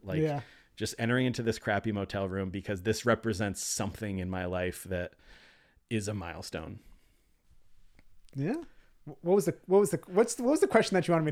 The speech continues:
Speaker 2: to
Speaker 1: The,
Speaker 2: answer?
Speaker 1: the question is, do you have any favorite memories together?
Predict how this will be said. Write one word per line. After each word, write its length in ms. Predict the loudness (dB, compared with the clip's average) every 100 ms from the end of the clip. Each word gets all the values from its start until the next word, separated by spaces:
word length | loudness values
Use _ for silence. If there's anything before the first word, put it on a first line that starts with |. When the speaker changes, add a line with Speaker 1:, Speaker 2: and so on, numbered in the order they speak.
| 0
Speaker 2:
to 80 | 2
Speaker 1:
The, 120 | 2
Speaker 2:
answer? 140 | 2
Speaker 1:
the 80 | 4
question 380 | 4 4 4 4
is, 340 | 4 4 2
do 180 | -4 2
you 80 | 4
have 220 | 6 4
any 140 | 4 2
favorite 320 | 2 2 0
memories 440 | -2 -2 -4 -6
together? 400 | -6 -8 -8 -10